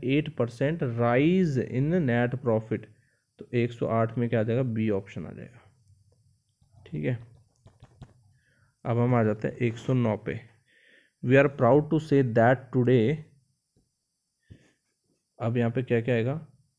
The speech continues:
"dash twenty six percent of our total accounts are dash by women and senior citizen।" तो इसमें आप सोचो एक मिनट, तो जब भी हम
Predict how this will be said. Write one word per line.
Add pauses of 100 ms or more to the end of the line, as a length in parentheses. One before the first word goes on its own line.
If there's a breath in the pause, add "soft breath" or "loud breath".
(180)
"dash (440)
twenty
six
percent
of
our (140)
total (120)
accounts (240)
are
dash
by (100)
women
and
senior
citizen।" (640 soft breath)
तो
इसमें
आप (440)
सोचो
एक
मिनट, (2250 soft breath)
तो
जब
भी
हम